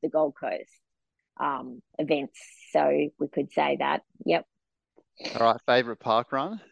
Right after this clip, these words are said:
Speaker 2: Not necessarily the fastest, but your favourite?
Speaker 1: Uh, Minnipippy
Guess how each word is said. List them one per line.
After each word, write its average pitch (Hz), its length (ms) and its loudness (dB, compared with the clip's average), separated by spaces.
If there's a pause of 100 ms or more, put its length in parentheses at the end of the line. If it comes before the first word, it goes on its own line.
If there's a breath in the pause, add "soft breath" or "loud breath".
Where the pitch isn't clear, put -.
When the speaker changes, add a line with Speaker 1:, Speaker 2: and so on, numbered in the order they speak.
Speaker 2:
Not 131 180 -2
necessarily 127 440 2
the 110 80 0
fastest, 110 520 0
but - 120 -18
your 113 80 -16
favourite? 120 360 0 (1900)
Speaker 1:
Uh, 165 960 4
Minnipippy 247 960 2